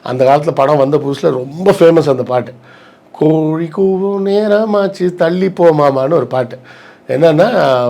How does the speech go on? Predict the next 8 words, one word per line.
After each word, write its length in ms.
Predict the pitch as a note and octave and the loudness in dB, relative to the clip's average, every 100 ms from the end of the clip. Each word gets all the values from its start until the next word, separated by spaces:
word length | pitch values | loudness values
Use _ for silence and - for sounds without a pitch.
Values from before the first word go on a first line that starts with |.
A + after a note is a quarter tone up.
| A#2+ | -2
ஒருத்தி 260 | A#2+ A2+ A#2+ | -6 -8 -8
வந்து 260 | A2+ E3 | -4 -6
பாட்டு 280 | G#3+ D#3 D#3+ | -4 -4 -2
பாடுறா, 300 | C3+ A#2 G#2 - - - | -2 -2 -4 -8 -20 -4
பாட்டு 240 | C#3+ D3 | -4 -2
பாடி 300 | A#2 B2+ C3+ | -6 -4 -2
எழுப்புறா 300 | F3+ C3 E2+ - _ - _ | -2 -2 -6 -8 _ -20 _
புருஷனை. 340 | C3+ B2 A2+ | -2 0 -4